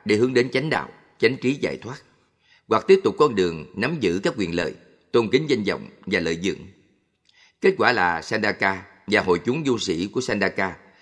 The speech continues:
quyết định chấp nhận dấn thân vào con đường phạm hạnh dưới sự hướng dẫn của Thế Tôn. Đó là con đường độc nhất đi vào an lạc và giải thoát.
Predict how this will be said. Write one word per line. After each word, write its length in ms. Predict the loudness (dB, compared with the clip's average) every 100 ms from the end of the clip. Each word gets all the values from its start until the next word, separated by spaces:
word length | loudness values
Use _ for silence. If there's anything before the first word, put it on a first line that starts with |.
| -20 _ 2
quyết 160 | 4
định 160 | 4 2
chấp 140 | -2 -2
nhận 240 | -4 0
dấn 160 | 0 0
thân 200 | -2 0
vào 240 | 0 -2
con 240 | -4 -4 0
đường 200 | -2 -2
phạm 220 | -4 -4
hạnh 200 | -6 -10 -16 _ _ _
dưới 140 | -2 0
sự 220 | 0 0
hướng 200 | -2 -2
dẫn 320 | -4 -4 -4
của 120 | -4 0
Thế 140 | 0
Tôn. 120 | 0 -4 -12 -20 _ _ _ _ -2
Đó 320 | 0 0 -2
là 120 | -4
con 220 | 0 0
đường 220 | 0 -2 -2
độc 220 | -8 -4
nhất 120 | -4 -4 -20 _ _
đi 160 | -2 0
vào 220 | -2 0
an 240 | -2 -2
lạc 180 | -6 -10 _
và 120 | -4 -2
giải 180 | -2
thoát. 280 | -4 -8 -12